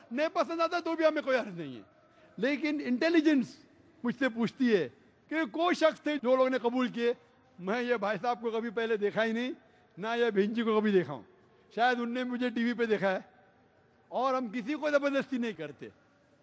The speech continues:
लेकिन अल्हम्दुलिल्लाह, जब लोग को सच्चाई मालूम पड़ती है, इस्लाम का जो पैगाम मिलता है अमन का, तो उनमें जो जज्बात बाहर आते हैं, अल्हम्दुलिल्लाह, और वो कबूल करते हैं,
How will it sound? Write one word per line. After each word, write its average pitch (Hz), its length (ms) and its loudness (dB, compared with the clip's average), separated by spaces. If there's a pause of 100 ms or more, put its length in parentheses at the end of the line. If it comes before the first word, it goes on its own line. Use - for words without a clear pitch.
(240)
लेकिन 302 380 -2
अल्हम्दुलिल्लाह, 254 720 0
जब 240 260 0
लोग 254 300 -2
को 277 140 0
सच्चाई 285 520 0
मालूम 269 320 0
पड़ती 196 320 -6
है, 147 180 -10 (520)
इस्लाम 277 480 0
का 285 200 0
जो 262 80 0 (160)
पैगाम 233 420 2
मिलता 254 360 -2
है 165 220 -2
अमन 262 240 4
का, 160 240 -4 (380)
तो 277 120 -2 (120)
उनमें 294 280 2
जो 302 120 2
जज्बात 226 580 4
बाहर 262 260 -2
आते 247 240 -2
हैं, 233 60 2
अल्हम्दुलिल्लाह, 190 640 0 (320)
और 269 140 2
वो 285 80 2
कबूल 285 360 0
करते 240 360 0
हैं, 185 200 0